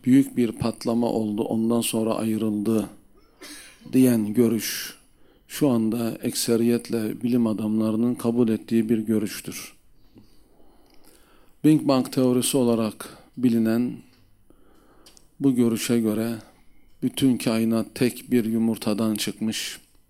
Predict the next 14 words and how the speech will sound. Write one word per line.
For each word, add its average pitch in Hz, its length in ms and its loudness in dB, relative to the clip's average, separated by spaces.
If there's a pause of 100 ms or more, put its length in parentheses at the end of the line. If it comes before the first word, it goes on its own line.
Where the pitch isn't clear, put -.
(1800)
Bir 135 120 4
kozmik 131 540 2
yumurtanın 120 560 2
adeta 113 580 0
kapağı 113 440 -2
açılmış 110 760 -2 (220)
ve - 60 -8
ondan 117 360 0
sonra 110 460 -2
o 104 240 -6
büyük 117 280 2
patlamanın 107 760 0 (140)
neticesinde 104 920 -4
gezegenler 110 1000 -2